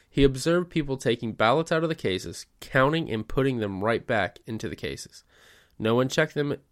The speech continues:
in as a credentialed observer, and one man handed him a stack of ballots without knowing who he was or where the ballots were from.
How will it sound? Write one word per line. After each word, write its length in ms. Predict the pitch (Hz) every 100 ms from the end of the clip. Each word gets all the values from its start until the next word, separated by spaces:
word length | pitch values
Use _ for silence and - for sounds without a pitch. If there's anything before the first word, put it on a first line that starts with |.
| _ _ -
in 260 | 127 123
as 200 | - 113
a 60 | 107
credentialed 560 | - 98 90 120 - 143
observer, 560 | 139 123 110 104 104 - _ _ _ -
and 180 | 104 104
one 180 | 113
man 220 | 135 135 123
handed 320 | 123 120 110
him 220 | 120 98
a 40 |
stack 300 | - - 113
of 80 | 123
ballots 320 | 117 104 101
without 220 | 113 107 98
knowing 260 | 101 98 -
who 120 | 131
he 160 | 147 170
was 420 | 135 110 110 -
or 120 | 110
where 180 | 107 110
the 80 | 101
ballots 300 | 82 78 -
were 60 |
from. 300 | - - -